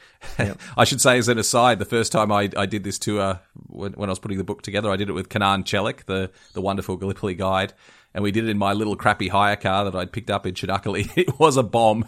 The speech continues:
Speaker 2: <laughs> And we took, it was not a four-wheel drive by any stretch of the imagination, but we took it places that only a four-wheel drive would normally get to. And, uh, it was even in worse condition when I dropped it back at the depot. But my <laughs> goodness, we got to some places. But I remember <laughs> bumping down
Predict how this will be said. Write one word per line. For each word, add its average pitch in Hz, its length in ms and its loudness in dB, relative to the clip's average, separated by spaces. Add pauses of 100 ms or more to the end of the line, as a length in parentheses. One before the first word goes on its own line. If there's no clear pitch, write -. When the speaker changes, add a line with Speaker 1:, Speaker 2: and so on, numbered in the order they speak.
(140)
Speaker 2:
<laughs> - 800 -8
And 113 160 2
we 135 160 4
took, 139 220 0
it 127 60 2
was 113 180 2
not 143 140 6
a 139 40 6
four-wheel 120 300 4
drive 113 320 4
by 113 120 0
any 113 120 0
stretch 107 320 -4
of 110 60 -6
the 98 60 -2
imagination, 104 640 -2 (280)
but - 100 -6
we 117 100 0
took 113 200 0
it - 100 -10
places 107 380 -2
that 95 100 -4
only 101 240 -2
a 95 60 -4
four-wheel 95 320 -2
drive 92 300 -2
would 98 100 -8
normally 92 260 -2
get 90 180 -6
to. 92 280 -6
And, 92 120 -6
uh, 92 280 -4
it 98 60 -8
was 92 120 -4
even 98 160 -2
in 90 80 -4
worse 104 220 0
condition 101 340 -4
when 95 80 -4
I 95 60 -2
dropped 95 240 -2
it - 100 -8
back 98 220 -4
at 98 80 -8
the 92 60 -8
depot. 95 360 -6 (400)
But - 160 -8 (220)
my 104 320 0
<laughs> - 60 -16
goodness, 110 280 -2
we 101 100 0
got 107 180 0
to 104 60 -4
some 101 140 -4
places. 104 400 2
But 110 120 0
I 120 60 6
remember 113 260 4
<laughs> - 40 -4
bumping 123 480 2
down 110 400 0